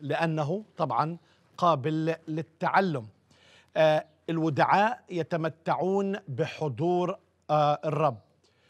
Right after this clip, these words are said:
بيتمتعوا بالرضا الإلهي. "طوبى للودعاء"، مكتوب، "لأنهم يرثون الأرض". أي أرض؟ طبعا،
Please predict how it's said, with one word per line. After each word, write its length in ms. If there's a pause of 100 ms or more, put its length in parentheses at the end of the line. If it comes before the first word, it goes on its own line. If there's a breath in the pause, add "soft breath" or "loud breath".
(120)
بيتمتعوا 1000
بالرضا 720
الإلهي. 640 (580 soft breath)
"طوبى 240
للودعاء"، 680
مكتوب، 420 (100)
"لأنهم 760 (120)
يرثون 760
الأرض". 600 (680 soft breath)
أي 200
أرض؟ 120
طبعا، 500